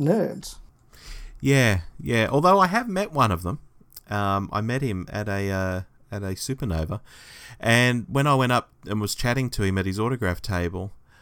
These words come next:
Speaker 2: I said, "You know, the one thing I liked about your character and, and the other two guys were that you were normal guys who were just evil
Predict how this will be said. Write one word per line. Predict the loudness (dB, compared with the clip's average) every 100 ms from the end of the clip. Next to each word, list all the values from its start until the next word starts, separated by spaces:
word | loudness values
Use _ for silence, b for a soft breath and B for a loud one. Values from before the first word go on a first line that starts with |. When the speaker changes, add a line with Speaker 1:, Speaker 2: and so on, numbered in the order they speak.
| b -6
Speaker 2:
I | -4
said, | -2 -4 -4
"You | -2
know, | 0 0 0 -4 _ _ _ _
the | -4 0
one | 0 0
thing | -2 2
I | 2
liked | 2 0 -2 -6
about | -2 0 -2 -4 _ -20 -20 _
your | -2 0
character | 0 0 0 0 -2 -2
and, | -4 -6
and | -4
the | -4
other | -4
two | -4 -6
guys | -4 -4 -4 -8 -12 -18 -10
were | -2 2 2
that | 0 -2 -6
you | -12 -4 -2
were | 0
normal | 0 -2 0 0 -2
guys | 0 2 2 2 -2 -6 -14 _ _ _ _ _ 0
who | 2
were | 2
just | 0 -2 -4 -8 -18 _ _ -6
evil | -6 -4 -6